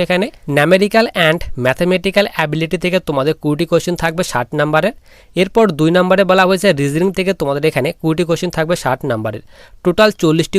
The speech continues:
কোশ্চেন থাকবে, একশো কুড়ির মধ্যে পরীক্ষা নেওয়া হবে প্রথম সেশনে তার কথা বলা হয়েছে এবং পঁয়তাল্লিশ মিনিট টাইম দেওয়া হবে তার কথা বলা হয়েছে। এরপর সেশন ওয়ান এবং সেশন টু একদিনেই তোমাদের কিন্তু নেওয়া হবে।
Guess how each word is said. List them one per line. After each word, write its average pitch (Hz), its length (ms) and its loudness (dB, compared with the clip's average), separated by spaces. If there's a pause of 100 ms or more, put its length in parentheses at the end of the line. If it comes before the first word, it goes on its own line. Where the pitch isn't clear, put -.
কোশ্চেন 185 380 -2
থাকবে, 175 240 -2 (180)
একশো - 280 -6
কুড়ির 156 280 -4
মধ্যে 165 240 0
পরীক্ষা 135 280 -2 (100)
নেওয়া 156 200 2
হবে 160 140 2 (280)
প্রথম 151 220 0 (100)
সেশনে 185 380 -2
তার 127 160 0
কথা 143 220 -4
বলা 151 180 2
হয়েছে 156 280 -2
এবং 143 120 -2 (480)
পঁয়তাল্লিশ 180 480 4
মিনিট 196 240 0
টাইম 143 160 2 (120)
দেওয়া 165 200 4
হবে 160 200 0
তার 123 180 -2
কথা 139 200 -4
বলা 151 200 2
হয়েছে। 160 220 0 (220)
এরপর 156 340 2 (340)
সেশন 175 300 0 (140)
ওয়ান 165 220 6 (120)
এবং 160 100 2 (100)
সেশন 160 240 2 (100)
টু 127 80 -2 (200)
একদিনেই 147 380 0
তোমাদের 165 260 0
কিন্তু 170 200 -2
নেওয়া 160 220 2
হবে। 165 160 0